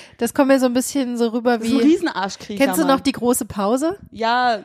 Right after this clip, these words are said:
Speaker 1: Da gab's doch so
Speaker 2: Randall.
Speaker 1: einen
Speaker 2: Das ist ein Randall.
Speaker 1: Ja, so ein
Speaker 2: Definitiv.
Speaker 1: richtiger Randall. Justin
Speaker 2: Ah.
Speaker 1: Randall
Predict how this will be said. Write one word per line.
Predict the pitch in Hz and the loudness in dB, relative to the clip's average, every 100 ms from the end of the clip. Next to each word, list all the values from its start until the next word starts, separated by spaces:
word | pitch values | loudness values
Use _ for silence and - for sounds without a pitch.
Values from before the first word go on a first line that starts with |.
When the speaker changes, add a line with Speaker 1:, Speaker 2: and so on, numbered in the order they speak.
| - | -6
Speaker 1:
Da | 226 | 0
gab's | 254 - | 2 2
doch | 339 | -2
so | 233 | 2
Speaker 2:
Randall. | 233 233 233 - | 2 4 2 2
Speaker 1:
einen | 262 - | -4 -8
Speaker 2:
Das | 226 220 | -8 -6
ist | |
ein | 254 | -2
Randall. | 254 269 285 202 190 | 0 2 0 -4 -6
Speaker 1:
Ja, | 320 320 | 2 4
so | 320 | 4
ein | |
Speaker 2:
Definitiv. | 294 - 311 | 4 4 2
Speaker 1:
richtiger | 403 311 277 247 | 2 4 4 6
Randall. | 233 277 254 196 185 | 4 0 -2 -4 -4
Justin | 240 254 277 294 | -2 -2 0 -2
Speaker 2:
Ah. | |
Speaker 1:
Randall | 240 220 220 190 180 | 0 -2 -2 -6 -6